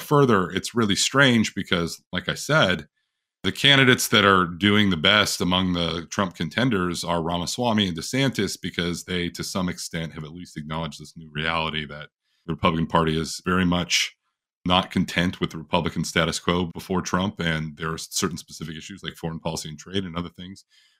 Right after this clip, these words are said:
where they want the Republican establishment to get with the program. And I don't think Pence has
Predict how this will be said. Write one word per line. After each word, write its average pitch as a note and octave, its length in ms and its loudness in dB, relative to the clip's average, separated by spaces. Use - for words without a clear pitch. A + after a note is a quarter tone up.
where E2+ 420 6
they E2 120 2
want E2+ 220 2
the F2+ 80 0
Republican D#2+ 380 0
establishment D#2+ 500 0
to D#2 60 -4
get D#2 160 -2
with D#2 100 -4
the C#2+ 60 -10
program. F#2 640 2
And E2+ 480 0
I G2 80 6
don't A2 160 4
think G#2+ 380 2
Pence A2 400 4
has F#2 400 2